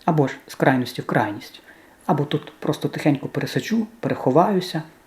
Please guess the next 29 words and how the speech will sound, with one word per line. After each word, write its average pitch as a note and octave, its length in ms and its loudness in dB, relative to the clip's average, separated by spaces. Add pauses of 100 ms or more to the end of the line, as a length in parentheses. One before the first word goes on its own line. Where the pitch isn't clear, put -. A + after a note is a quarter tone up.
(120)
або B2+ 200 -2
ж B2 100 -4
давай D#3 260 4
буду D3 180 2
боротися C#3+ 520 2
зі B2 160 -4
всіх C#3+ 220 -4
сил, B2+ 200 0 (440)
доказувати E3 560 4
всім, F3+ 300 4 (340)
що - 220 0
вони D#3+ 180 8
лохи, D3 360 2 (400)
а B2 100 -2
я A#2 320 0
мудрий A#2 380 -4 (120)
та B2+ 100 0
справедливий. A#2 640 -2 (800)
Твоє D3 260 8
життя C#3 460 4
постійно C3+ 420 6
визначає B2 480 2
хтось - 340 -4
інший. A#2+ 380 0 (320)
В D#3 60 0
основному E3 480 6
так - 340 -4
звана B2 320 4
влада, C#3+ 440 6